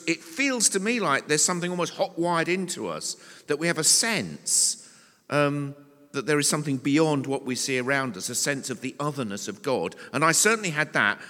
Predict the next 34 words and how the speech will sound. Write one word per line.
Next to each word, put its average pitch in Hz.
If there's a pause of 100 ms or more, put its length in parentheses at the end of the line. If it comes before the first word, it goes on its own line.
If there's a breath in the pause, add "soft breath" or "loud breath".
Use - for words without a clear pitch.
(120 loud breath)
but 131
because 202
we 180
didn't 160
go 135
to 120
church, 170
it 147
was 143
completely 165
unformed, 165 (180 loud breath)
but 147
it 151
was 151
definitely 180
inside 160
me. 80 (400 loud breath)
And 139
I -
won't 180
tell, 147
I 117
won't 143
bore 147
you 123
with 123
the 123
whole 117
story, 131
but 123
during 170
my 143
teenage 139
years, 73